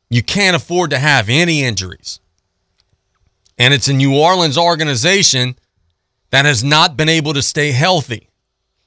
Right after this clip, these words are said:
It's a New Orleans organization that has had nothing but injuries. It's like, so don't tell me that losing four starters on defense is not gonna matter.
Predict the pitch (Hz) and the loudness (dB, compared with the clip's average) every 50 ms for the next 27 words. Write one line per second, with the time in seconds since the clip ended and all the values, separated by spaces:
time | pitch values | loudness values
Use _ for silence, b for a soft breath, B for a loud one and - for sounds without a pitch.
0 | _ _ _ _ _ _ _ - 127 113 - 143 135 139 147 156 156 160 165 175 | _ _ _ _ _ _ _ -4 -2 0 0 0 2 2 2 2 2 2 2 2
1 | 175 170 160 131 160 170 165 160 151 156 147 123 120 160 180 170 - 165 147 139 | 2 0 -2 0 0 0 0 0 0 -2 -2 -2 -2 -2 0 0 -2 -2 -2 -2
2 | 139 139 139 123 - 143 147 151 131 117 117 131 147 131 123 - - 175 160 151 | -2 0 0 0 0 0 0 0 0 -2 -2 0 2 2 2 0 -2 -2 -2 -2
3 | 139 113 - 165 196 190 185 - - 156 147 139 120 110 113 107 95 - - - | -4 -4 -2 0 0 0 0 -2 -2 -2 -2 -2 -2 -2 -4 -4 -4 -6 -10 -12
4 | - - - _ _ _ _ _ _ _ _ _ _ _ _ _ _ _ _ _ | -14 -14 -14 _ _ _ _ _ _ _ _ _ _ _ _ _ _ _ _ _
5 | _ _ _ _ _ _ _ _ _ _ _ _ _ _ _ _ _ _ - 127 | _ _ _ _ _ _ _ _ _ _ _ _ _ _ _ _ _ _ -4 -2
6 | 127 110 - - 139 110 - 156 175 208 226 - - - - 151 190 202 214 202 | -2 -2 0 -2 -2 -2 0 0 0 0 -2 -4 -4 -4 -2 0 2 2 2 2
7 | 175 170 156 135 139 139 139 127 131 151 190 185 147 170 147 117 - - - 151 | 0 0 0 2 0 0 0 -2 -2 -2 0 0 -2 -2 -2 -4 -6 -6 -4 -2
8 | 160 180 185 190 - - - - 156 165 180 170 160 151 113 127 143 131 113 92 | 0 2 2 0 0 -2 -2 0 0 2 2 0 0 -2 -2 -2 -2 -2 -2 -2
9 | 147 180 196 - - 139 117 98 - 127 110 95 110 123 151 156 160 156 151 117 | -4 -4 -4 -4 -4 -4 -4 -4 -4 -6 -6 -4 -2 0 2 2 2 0 0 -2
10 | 117 135 127 113 101 101 110 120 135 139 131 101 82 - | -2 0 0 0 0 0 2 2 2 2 2 0 -2 -6